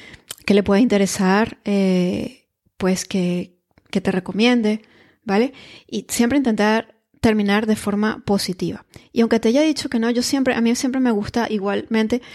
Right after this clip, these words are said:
hacer un seguimiento, ¿vale? Y yo siempre le pregunto a la otra persona,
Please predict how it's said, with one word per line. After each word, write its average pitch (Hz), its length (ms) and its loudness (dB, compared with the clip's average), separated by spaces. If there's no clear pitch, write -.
hacer 220 280 0
un 226 100 2
seguimiento, 220 760 0
¿vale? 220 300 2
Y 233 60 0
yo 202 100 0
siempre 220 300 0
le 233 100 4
pregunto 202 300 0
a 214 40 4
la 214 60 4
otra 208 140 0
persona, 196 520 -4